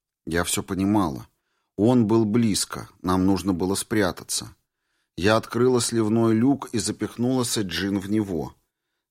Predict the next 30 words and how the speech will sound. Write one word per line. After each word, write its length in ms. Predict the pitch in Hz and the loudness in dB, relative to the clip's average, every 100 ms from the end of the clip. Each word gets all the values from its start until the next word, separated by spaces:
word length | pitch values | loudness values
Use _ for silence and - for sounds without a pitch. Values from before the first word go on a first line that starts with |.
| - | -2
Там 260 | 110 123 | 0 2
ужасно 460 | 117 101 123 123 107 | 0 0 0 0 -6
пахло 400 | - 110 - 110 | -2 -4 -2 -6
стоячей 560 | - 90 95 104 - | -6 -4 -2 -2 -4
водой, 500 | 98 107 110 113 80 - _ _ _ - | -2 -2 0 0 -2 -6 _ _ _ -6
но 100 | 95 | -2
я 180 | 98 127 | 0 2
была 240 | 120 113 | 2 2
благодарна 680 | 107 110 120 117 131 95 85 | 2 2 2 4 2 2 -2
за 140 | 90 | -4
то, 180 | - 127 | -2 -4
что 180 | - 95 | -2 -2
мы 120 | 113 | -2
смогли 400 | - 101 92 104 | -2 -2 -2 -4
туда 280 | 104 90 95 | -4 -4 -4
поместиться. 880 | 113 110 117 - 110 90 - 71 - _ _ _ _ | -2 -2 -4 -6 -6 -6 -6 -8 -14 _ _ _ _
Дождей 500 | 80 92 80 98 131 | -4 -2 -2 -2 -2
в 80 | - | -2
то 100 | 131 | -2
лето 280 | 117 117 117 | 0 -2 -4
шло 300 | - 98 95 | -6 -4 -2
мало. 440 | 98 82 69 65 - _ _ _ _ _ _ _ | -2 -4 -8 -14 -20 _ _ _ _ _ _ _
Совсем 460 | - 107 - 123 | -4 -2 0 0
скоро 400 | 120 - 139 135 | -2 -2 2 2
я 160 | 98 98 | 4 2
услышала, 580 | 101 - 135 131 123 104 | 0 0 0 2 0 0
как 240 | 110 - | -2 -2
рядом 380 | 101 117 117 117 | 0 2 2 0
остановилась 720 | 113 - 101 92 92 98 - | 0 -2 -2 0 0 0 0
машина. 640 | 101 110 - 90 76 - | 0 0 -2 -4 -6 -8